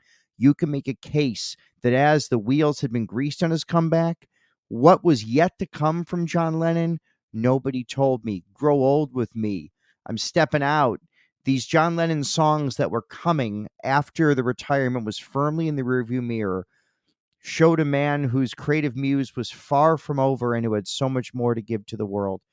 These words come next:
This is always a sad day for Beatles fans. I've been in New York in the past on December eighth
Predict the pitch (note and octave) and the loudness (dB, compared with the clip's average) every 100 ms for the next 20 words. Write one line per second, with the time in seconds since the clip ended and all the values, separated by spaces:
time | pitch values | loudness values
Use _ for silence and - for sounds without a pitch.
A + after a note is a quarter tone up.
0 | _ _ _ _ _ D#3+ E3+ G#3+ F3+ F3 | _ _ _ _ _ -4 -2 0 4 4
1 | F3 D#3+ D3 - D#3 C3+ B2+ B2+ A2+ A#2 | 4 0 -4 0 2 2 2 0 -2 -4
2 | A2+ A2+ A2+ - A2+ G#2+ - F2 C3+ D3 | -2 -2 -4 -6 -6 -6 -6 -2 0 0
3 | A#2+ D3 C#3+ C#3+ C3 B2 C3 D3+ - _ | 0 0 -2 -2 -2 0 0 -2 -6 _
4 | _ _ _ _ C3+ C3+ A#2 C3 C3+ C#3 | _ _ _ _ -6 -6 -6 -4 -2 -2
5 | - D3 C#3 C3+ - D3+ C3+ C#3 C3 D3 | -4 -6 -4 -6 -4 -4 -2 -4 -4 -6
6 | C#3 | -8